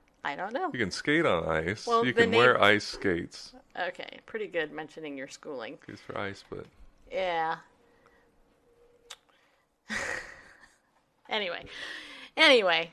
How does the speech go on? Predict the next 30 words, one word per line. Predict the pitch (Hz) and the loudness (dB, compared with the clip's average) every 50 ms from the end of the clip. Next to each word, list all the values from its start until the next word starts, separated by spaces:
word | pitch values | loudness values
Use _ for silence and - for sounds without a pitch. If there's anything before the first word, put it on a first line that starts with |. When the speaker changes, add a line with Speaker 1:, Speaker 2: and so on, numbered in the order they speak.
| - - - | -14 -2 4
Speaker 1:
I | 208 226 240 262 262 | 6 6 8 8 8
will, | 277 269 254 254 247 240 240 247 - | 8 8 8 8 8 6 6 4 4
um, | - 208 196 190 190 190 190 185 190 190 196 | 4 6 6 8 8 6 6 4 2 -4 -6
see | - - - 262 | -6 -2 -2 2
you | 262 | 4
guys | 247 240 240 233 - | 4 4 4 2 -2
tomorrow. | - 233 214 214 214 214 214 | 0 2 4 4 6 4 4
I'll | - - 170 | 2 2 0
be | 175 190 | -2 -4
texting | - - 220 208 - - - 226 220 | -4 -4 -4 -4 -4 -8 -6 -4 -4
you | 220 208 | -2 -2
on | 208 202 190 180 | 0 0 0 2
my | 180 180 | 0 -2
text | 175 - - 214 208 - - - | -2 -2 -6 -8 -8 -6 -4 -2
list. | 226 220 - - - - - _ _ | -2 -2 -2 -6 -8 -10 -20 _ _
You, | - - 175 | -16 -8 -4
those | 180 175 180 180 | -2 -2 -2 -4
of | 196 | -6
you | 185 175 175 | -4 -4 -2
on | 170 170 170 170 | 0 0 0 -2
it, | 175 - _ _ - - - _ _ _ | -4 -8 _ _ -20 -20 -20 _ _ _
you'll | _ 196 190 190 | _ -6 -4 -2
get | 196 190 180 - - _ _ _ _ _ _ _ | 0 0 -2 -2 -2 _ _ _ _ _ _ _
the | - 175 170 170 180 185 _ - - | -6 -4 -4 -4 -8 -14 _ -20 -10
first | - 208 190 180 - - | -8 -8 -8 -8 -10 -10
nod | 175 170 151 151 151 151 180 - - - | -6 -4 0 0 0 0 -2 -6 -18 -6
at | - 165 160 | -4 -4 -4
what's | 156 160 - | -4 -6 -8
going | - - 156 156 151 | -6 -6 -6 -4 -4
on. | 151 151 151 156 170 | -2 -2 -2 -2 -4